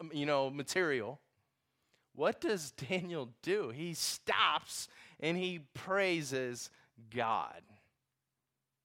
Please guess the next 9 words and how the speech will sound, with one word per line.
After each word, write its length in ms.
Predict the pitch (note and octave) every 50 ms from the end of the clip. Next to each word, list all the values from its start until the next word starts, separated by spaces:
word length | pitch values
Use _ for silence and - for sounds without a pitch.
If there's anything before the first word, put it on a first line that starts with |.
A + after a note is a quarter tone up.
| _ _ _ _ _ _ _ _ _ _ _ _ _ _ _
I 120 | C#3+ F3
don't 220 | G#3+ B3 B3 A#3 -
think 140 | G#3+ G3+
that 160 | - G3 F3+ F#3+
would 100 | G3+ F#3+
have 80 | F3
been 140 | F3+ G3 G3
my 100 | G3 F#3
response. 800 | F#3 F3+ - - - F3 G3+ A#3 D#3+ B2 - - - - - -